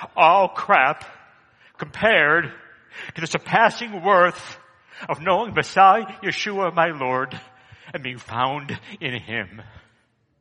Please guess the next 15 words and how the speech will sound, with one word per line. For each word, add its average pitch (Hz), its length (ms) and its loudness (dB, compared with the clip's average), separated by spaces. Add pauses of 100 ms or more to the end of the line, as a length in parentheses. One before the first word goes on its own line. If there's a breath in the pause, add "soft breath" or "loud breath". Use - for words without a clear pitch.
(1200 loud breath)
You 170 60 -10
know, 196 60 0
when 208 80 0
the 190 80 0
sun 262 240 2
comes 220 200 -2
up 254 120 2
in 226 80 -4
the 190 60 -6
morning, 165 440 -2 (640 loud breath)
you 180 60 -16
can 185 160 -6
no 190 60 -8
longer 220 280 0
see, 226 400 -6